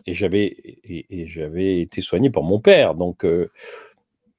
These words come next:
euh, je savais ce que c'était que d'être regardé par quelqu'un qui me connaissait très bien. Et quand j'allais voir des médecins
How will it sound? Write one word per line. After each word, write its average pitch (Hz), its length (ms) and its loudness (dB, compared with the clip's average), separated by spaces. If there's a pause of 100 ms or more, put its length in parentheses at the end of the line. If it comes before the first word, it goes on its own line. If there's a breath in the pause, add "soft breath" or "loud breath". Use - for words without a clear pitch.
(160)
euh, 95 480 -14
je 110 140 -8
savais 117 360 4
ce - 80 -4
que 110 100 2
c'était 123 340 2
que 127 60 -2
d'être 101 300 6
regardé 90 540 4
par 117 220 0
quelqu'un 98 440 2
qui - 140 -6
me 90 80 0
connaissait 82 440 -6
très - 180 -2
bien. 113 180 -4 (580 soft breath)
Et 117 80 -6
quand 220 240 2
j'allais 147 240 8
voir 110 240 4
des 101 120 0
médecins 95 500 -2